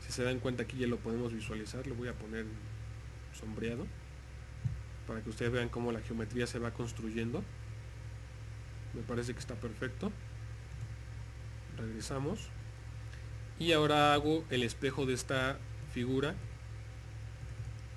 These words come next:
Recuerden, selecciono la pieza, mis herramientas de, de referencia. Perdón, aquí utilizo otra herramienta que no. Espejo.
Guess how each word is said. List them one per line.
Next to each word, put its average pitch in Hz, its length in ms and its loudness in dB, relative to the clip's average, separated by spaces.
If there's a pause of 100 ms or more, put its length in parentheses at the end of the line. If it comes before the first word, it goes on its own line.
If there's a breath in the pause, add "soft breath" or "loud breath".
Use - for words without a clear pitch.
(220)
Recuerden, 127 440 4 (220)
selecciono 123 460 0
la 127 240 2
pieza, 151 480 2 (1200)
mis 113 160 -4
herramientas 113 640 2
de, 110 320 0 (480)
de 110 220 0
referencia. 143 640 4 (2000)
Perdón, 120 280 6
aquí 113 160 2
utilizo 120 320 6
otra 113 160 -4
herramienta 131 440 -4 (120)
que - 80 -6
no. 127 140 -2 (460)
Espejo. 165 500 2